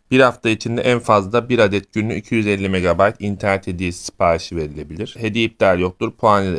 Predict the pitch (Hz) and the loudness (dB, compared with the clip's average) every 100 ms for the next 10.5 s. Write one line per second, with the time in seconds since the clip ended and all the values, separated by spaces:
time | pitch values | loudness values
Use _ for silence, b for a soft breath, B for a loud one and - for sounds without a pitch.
0 | - 98 92 87 87 104 95 104 87 73 | -2 0 0 0 -4 -2 -2 -4 -6 -6
1 | 76 - - 110 101 98 - 80 - 104 | -8 -10 -6 -4 -2 -2 -6 -6 -6 -8
2 | 139 _ 113 110 120 117 - 107 104 113 | -10 _ -4 0 2 2 2 4 4 0
3 | - 104 101 98 87 92 107 98 92 98 | 2 2 4 0 -2 0 -2 -4 -6 -4
4 | 90 87 _ 101 - - - - - 107 | -4 -6 _ -10 -10 -14 -18 -6 2 2
5 | 110 113 107 104 113 110 107 104 101 101 | 4 2 2 0 -2 -2 -2 -4 -4 -2
6 | 98 92 87 82 87 104 95 90 76 76 | -2 0 -2 -4 -6 -6 -6 -8 -8 -12
7 | - 71 95 101 95 90 76 71 95 - | -12 -8 -6 -2 0 -2 -4 -10 -14 -14
8 | _ 131 123 104 - 123 143 113 - 123 | _ 0 0 -4 0 2 2 -2 0 2
9 | 120 113 110 104 95 92 101 - 98 85 | 2 0 0 0 2 2 0 -2 -6 -4
10 | 80 73 78 101 | -4 -6 -8 -10